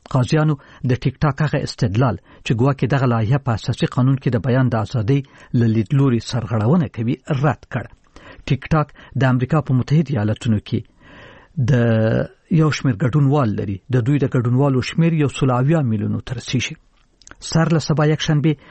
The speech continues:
د اپلیکیشنونو له اپ سټوریو، له اپ سټورونو ټیک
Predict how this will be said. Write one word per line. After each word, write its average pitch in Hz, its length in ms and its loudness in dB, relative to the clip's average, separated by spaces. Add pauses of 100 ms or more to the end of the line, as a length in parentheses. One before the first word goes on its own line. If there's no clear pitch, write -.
(280)
د 117 140 2
اپلیکیشنونو 135 800 0 (340)
له 117 140 2 (100)
اپ - 200 -8
سټوریو، 101 500 0 (560)
له 127 200 2
اپ - 120 -4
سټورونو 143 460 2 (400)
ټیک 135 160 0